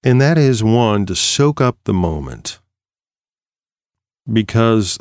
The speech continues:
the moment is going to be gone. I always like to say to Donna, you know,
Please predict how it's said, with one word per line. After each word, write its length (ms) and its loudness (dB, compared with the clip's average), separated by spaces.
the 160 -2
moment 440 2
is 140 2
going 260 2
to 80 2
be 160 0
gone. 600 -8
I 140 -2
always 260 0
like 160 -2
to 80 -10
say 260 0
to 100 -2
Donna, 500 -2
you 140 0
know, 320 -4